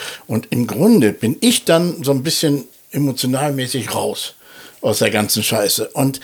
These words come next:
es ist zurzeit keiner im Sp-, in der Mannschaft drin, der, der, der uns mitreißen kann. Und jetzt sind wir wieder bei dem Hauptpunkt. Was werden wir für eine Mannschaft sehen,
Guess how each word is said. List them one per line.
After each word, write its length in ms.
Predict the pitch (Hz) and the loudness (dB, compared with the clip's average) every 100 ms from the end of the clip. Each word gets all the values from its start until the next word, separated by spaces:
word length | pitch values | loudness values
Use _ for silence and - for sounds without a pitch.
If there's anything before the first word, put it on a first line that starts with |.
| - - | -16 -6
es 160 | 143 147 | -2 0
ist 140 | 156 | 0
zurzeit 400 | 160 151 160 147 | 0 4 2 2
keiner 520 | - 175 220 220 220 | 2 4 4 4 2
im 160 | 214 180 - | 0 0 -2
Sp-, 160 | - 185 170 - | -6 -8 -8 -4
in 60 | |
der 100 | 156 | -2
Mannschaft 420 | 147 160 165 147 147 | 0 0 2 0 0
drin, 120 | 143 | 0
der, 160 | 143 | 2
der, 400 | 143 139 139 131 - - - - - - - - | 0 -2 -2 -2 -6 -16 -20 -20 -20 -20 -4 2
der 160 | 139 | 4
uns 220 | 175 151 | 4 2
mitreißen 600 | 160 175 - 123 110 123 104 | 2 0 2 4 4 2 -2
kann. 280 | 117 98 | -2 -4
Und 120 | 113 113 | -4 -6
jetzt 140 | - | -4
sind 80 | 170 | 0
wir 120 | 156 | 2
wieder 220 | 156 170 | 2 2
bei 180 | 160 143 | 2 2
dem 200 | 135 113 | 0 -2
Hauptpunkt. 520 | 120 185 190 226 220 | 2 0 2 0 2
Was 200 | 165 127 | 2 4
werden 280 | 143 143 139 | 4 4 2
wir 200 | 135 131 - - | 0 -2 -6 -12
für 140 | - | -4
eine 100 | 135 | -2
Mannschaft 480 | 131 139 - 117 110 | 0 -2 0 -2 -2
sehen, 420 | 110 127 147 196 | -4 0 0 0